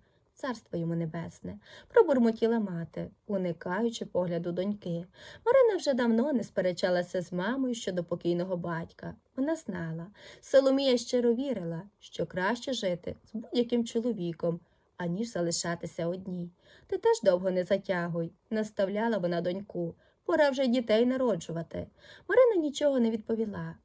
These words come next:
Вона не хотіла вкотре слухати, як жінка має терпіти, а чоловік — голова сім'ї, а рука піднялася, значить, любить.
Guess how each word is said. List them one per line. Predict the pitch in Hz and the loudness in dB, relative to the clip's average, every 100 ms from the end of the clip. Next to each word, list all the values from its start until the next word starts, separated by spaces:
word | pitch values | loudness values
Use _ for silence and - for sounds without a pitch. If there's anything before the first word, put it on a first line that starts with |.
| _ | _
Вона | 214 214 214 | -2 2 2
не | 220 | 2
хотіла | 220 220 311 277 | 0 -2 -2 0
вкотре | 220 233 226 208 | 2 2 2 -2
слухати, | 208 - 240 214 180 170 175 _ | -4 -2 -2 -4 -6 -6 -8 _
як | 240 254 | 2 4
жінка | 311 440 208 | 4 4 2
має | 190 202 214 | 0 -2 0
терпіти, | 226 220 202 170 165 170 - - - - | -2 -4 -6 -8 -6 -8 -10 -16 -20 2
а | 226 | 2
чоловік — | 220 226 214 202 254 339 _ _ | 6 4 4 2 -2 -4 _ _
голова | 196 185 185 | 0 2 2
сім'ї, | 202 233 233 190 185 185 _ _ _ | 0 0 0 0 -8 -10 _ _ _
а | 359 | 2
рука | 269 233 185 196 | 2 2 0 0
піднялася, | 214 262 262 185 175 175 180 170 _ | -2 -2 0 0 -2 -6 -10 -12 _
значить, | - 185 165 208 202 | -8 -6 -6 -8 -6
любить. | 170 165 175 175 | -6 -6 -8 -12